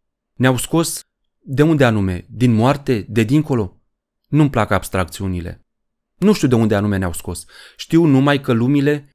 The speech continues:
și personajele noastre ne-au chemat ca să le salvăm. Ceea ce am și încercat să facem venind aici, pe Marte, în speranța că pământul se va sufoca de atâția savanți și de ipotezele lor. Iată însă că acum ei vin încoace pentru a ne alunga,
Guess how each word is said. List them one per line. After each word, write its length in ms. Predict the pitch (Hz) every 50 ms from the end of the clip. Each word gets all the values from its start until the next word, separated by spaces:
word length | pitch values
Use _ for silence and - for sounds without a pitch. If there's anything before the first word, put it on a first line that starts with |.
| _ _
și 160 | - - 143
personajele 600 | 139 139 123 - - 127 135 156 156 135 123 110
noastre 380 | 107 113 123 139 139 - - 135
ne-au 200 | 127 120 113 104
chemat 280 | - 107 110 120 120
ca 120 | - - 104
să 140 | - -
le 60 | 101 95
salvăm. 640 | - - 92 90 92 92 95 87 - 95 - _ _ _ _ _ _ _ _ _
Ceea 280 | - - 147 147 135
ce 140 | 131 - 139
am 80 | 127 123
și 120 | - -
încercat 420 | 139 135 - 127 123 - 120 110
să 80 | - 101
facem 340 | 95 - 107 104 - 107 101
venind 320 | 98 98 98 101 101 92
aici, 460 | 95 92 90 90 90 - - - _ _ -
pe 80 | 107
Marte, 540 | 101 101 98 98 92 - - 87 87 - _ _ _ _ _ _ -
în 140 | - 139
speranța 480 | 135 139 135 127 123 135 143 143 143 127
că 80 | - 107
pământul 380 | - 117 110 120 127 127 131
se 140 | 113 - 117
va 100 | 113 107
sufoca 440 | 101 - 101 - 107 101 - 120 113
de 80 | 107
atâția 300 | 101 101 - 104 - 107
savanți 500 | 95 - 101 92 87 104 104 110 104 -
și 100 | - -
de 80 | 107 107
ipotezele 560 | 104 98 - 98 92 - 104 92 104 92 95
lor. 380 | 90 90 90 85 85 - _ _ _ _ _ _ _ _ _ _ _ _ _ _ _ _ _ -
Iată 320 | - 131 139 135 135 127
însă 260 | 113 107 98 - 104
că 120 | 98 - 107
acum 600 | 95 92 - - - 104 117 131 135 - _ _ _ _ _ _ _
ei 220 | - 131 139 147 139
vin 160 | 123 139 131
încoace 360 | 120 107 - 120 120 - -
pentru 260 | - 117 110 - -
a 60 | 107 104
ne 120 | 104 101
alunga, 540 | 95 92 92 92 95 92 95 85 82 -